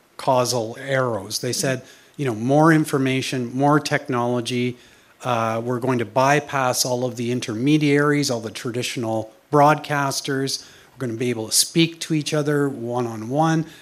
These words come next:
And I remember experiencing that, being able to chat with somebody on the other side of the planet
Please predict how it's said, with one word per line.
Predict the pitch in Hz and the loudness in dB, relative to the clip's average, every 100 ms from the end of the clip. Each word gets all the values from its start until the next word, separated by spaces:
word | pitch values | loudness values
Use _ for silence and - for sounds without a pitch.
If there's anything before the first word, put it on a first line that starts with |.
| - | -2
And | 151 | 2
I | |
remember | 156 202 247 180 135 117 117 _ _ | 4 6 4 4 4 0 -10 _ _
experiencing | - 143 - 208 233 127 - 110 | -4 -2 2 4 4 2 0 -4
that, | 101 101 101 - 127 | -6 -8 -10 -12 -2
being | 147 143 | 0 2
able | 139 139 | 2 0
to | 127 113 117 - | -2 -6 -10 -6
chat | - 131 147 151 | -4 -2 -4 -4
with | 135 | -4
somebody | 127 113 117 | -4 -6 -8
on | 107 | -8
the | 110 | -8
other | 123 127 | -8 -6
side | - 123 | -4 -4
of | 104 | -6
the | |
planet | 92 - 139 175 135 | -12 -8 -4 -2 -2